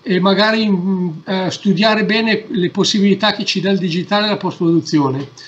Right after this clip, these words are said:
La post-produzione vuol dire ottimizzare i file, non vuol dire stravolgerli,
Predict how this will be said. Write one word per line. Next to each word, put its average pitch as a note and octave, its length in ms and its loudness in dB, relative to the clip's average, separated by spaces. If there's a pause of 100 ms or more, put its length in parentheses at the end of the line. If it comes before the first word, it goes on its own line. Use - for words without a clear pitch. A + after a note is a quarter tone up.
(160)
La - 80 -2
post-produzione G#3+ 680 2
vuol G3 200 4
dire G3 600 2
ottimizzare G3 680 2
i - 40 2
file, A3 300 0
non G#3 120 0
vuol F3+ 160 0
dire F#3 180 0
stravolgerli, C#3+ 800 -6